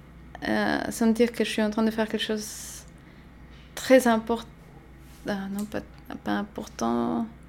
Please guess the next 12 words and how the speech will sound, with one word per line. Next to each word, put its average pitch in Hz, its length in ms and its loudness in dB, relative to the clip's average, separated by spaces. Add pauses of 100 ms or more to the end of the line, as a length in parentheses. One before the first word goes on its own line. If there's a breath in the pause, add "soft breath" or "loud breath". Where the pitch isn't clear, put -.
(500 loud breath)
Je 240 80 8
sais 226 140 6
pas 285 140 6
que 233 180 6
j'ai 214 160 6
une 214 220 6
voix 254 320 10
dans 220 280 4
l'histoire 214 360 6
de 214 60 8
la 202 120 4
musique. 220 460 -2